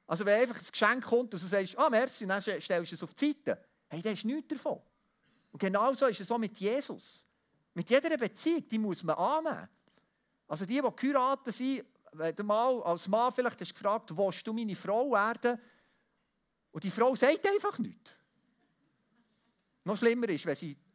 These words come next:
den Kopf schüttelt. Aber wenn, aber wenn sie nichts sagt, das sagt auch etwas, oder? Also es muss angenommen werden. Jesus hat die Einladung ausgesprochen.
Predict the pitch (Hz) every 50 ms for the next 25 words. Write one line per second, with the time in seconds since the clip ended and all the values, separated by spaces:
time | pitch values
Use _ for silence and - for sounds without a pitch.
0 | _ _ _ - 175 - 180 202 196 - - 165 117 - - - 110 - - -
1 | - 156 160 160 170 170 160 151 - 156 - 165 175 160 175 180 196 196 262 320
2 | 311 - - 277 202 165 - 190 185 - 185 156 147 - - 302 320 220 - -
3 | - 104 - 156 170 220 277 311 - _ _ _ _ _ _ _ _ _ _ -
4 | - 185 196 - - - - 233 - 277 294 285 240 - - 180 214 277 349 -
5 | - - 330 320 320 330 330 320 226 120 107 - - 95 - _ _ _ _ _
6 | _ _ _ _ _ _ _ _ - - 208 247 277 311 302 - 330 - - 269
7 | 226 - - - 202 - - 233 254 277 277 269 254 262 - 254 190 - 220 226
8 | 208 - - - - - 147 110 - _ - -